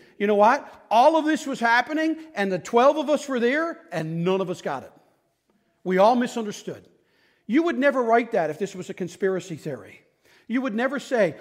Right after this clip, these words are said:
"Oh, please believe my lie. We're the morons." That's not usually how conspiracy theories work. And I enjoy this so much because they saw, they were close to Jesus,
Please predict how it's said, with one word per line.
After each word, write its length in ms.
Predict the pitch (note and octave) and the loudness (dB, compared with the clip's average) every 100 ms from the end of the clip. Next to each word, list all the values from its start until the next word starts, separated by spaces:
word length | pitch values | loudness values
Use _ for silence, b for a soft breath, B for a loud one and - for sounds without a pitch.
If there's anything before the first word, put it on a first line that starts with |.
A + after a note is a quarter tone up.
| B | B
"Oh, 140 | G#3+ F#3+ | -6 -6
please 400 | - A3 D4 A3+ | -6 -6 -4 -6
believe 380 | C4 A#3+ A3+ | -8 -8 -6
my 140 | G#3+ G3 | -4 -4
lie. 360 | F#3+ G#3+ C4+ - B D#3+ | -4 -4 -6 -8 B -10
We're 180 | C#4 | -6
the 80 | B3+ | -6
morons." 720 | A#3 A3+ G#3 D3 F#2 - - _ _ _ _ _ _ _ _ _ | -6 -6 -8 -10 -14 -20 -20 _ _ _ _ _ _ _ _ _
That's 220 | G#3+ G#3+ | -6 -4
not 260 | A3+ B3 A#3 | -4 -4 -4
usually 320 | A#3+ F#3+ G3+ | -6 -4 -2
how 140 | F#3 F#3+ | -2 -2
conspiracy 560 | F#3 - G#3 G#3 G3+ | -6 -8 -8 -8 -10
theories 340 | - F#3+ F3+ E3 | -10 -10 -10 -10
work. 380 | A3 C#3+ - _ _ _ _ _ _ _ _ _ _ _ _ _ _ _ F#3+ | -10 -12 -20 _ _ _ _ _ _ _ _ _ _ _ _ _ _ _ -12
And 100 | - | -8
I 180 | G#3+ C#4 | -4 -4
enjoy 580 | A#3 D#3+ A3 B3 A#3+ | -4 -6 -6 -2 -2
this 200 | E3+ F3 | -2 -6
so 280 | - - A3 | -8 -10 -8
much 400 | A3+ G3 - - _ b b | -4 -6 -6 -12 _ b b
because 420 | G#3 - G#3+ - - B | -8 -2 -2 -2 -12 B
they 140 | - G#3 | 0 2
saw, 560 | G#3 A#3 F#3+ F#3 - | 2 2 2 2 -4
they 100 | F3 | -6
were 120 | E3+ D#3 | -4 -6
close 400 | - A3 B3 - | 0 0 0 -4
to 100 | A#3+ | -8
Jesus, 560 | E3+ B3+ B3 C4+ B3+ | -4 -4 -4 -6 -8